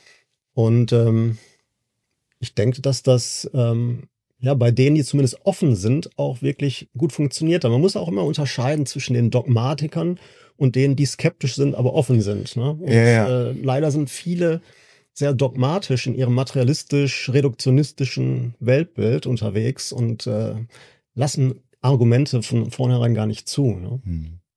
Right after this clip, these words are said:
Speaker 2: Ja, mit denen hast du natürlich, glaub ich, können wir auch gleich nochmal drüber sprechen, immer noch zu tun mit den Skeptikern. Wir können uns ja auch nochmal damit ein bisschen beschäftigen,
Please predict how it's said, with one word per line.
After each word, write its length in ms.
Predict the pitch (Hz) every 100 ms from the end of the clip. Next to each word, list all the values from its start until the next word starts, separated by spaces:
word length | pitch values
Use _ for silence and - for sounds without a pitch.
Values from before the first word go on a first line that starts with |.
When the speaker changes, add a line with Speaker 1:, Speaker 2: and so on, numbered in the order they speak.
| _ _ - - -
Speaker 2:
Ja, 140 | 98 98
mit 180 | 95
denen 160 | 92 98
hast 160 | 101 101
du 40 |
natürlich, 260 | 95 101 90
glaub 180 | 98
ich, 160 | 95 -
können 160 | - 104
wir 60 |
auch 40 | 95
gleich 120 | 101
nochmal 180 | 107 95
drüber 200 | 92 92
sprechen, 360 | - 107 107 87
immer 180 | 101
noch 100 | 98
zu 140 | 90 90
tun 180 | - 113
mit 140 | 104
den 80 | 95
Skeptikern. 520 | - 98 - 95 98
Wir 100 | 95
können 160 | 107 104
uns 100 | 104
ja 80 |
auch 40 | 101
nochmal 240 | 101 101
damit 240 | 98 98 101
ein 60 |
bisschen 220 | 101 -
beschäftigen, 540 | 92 - 113 - 92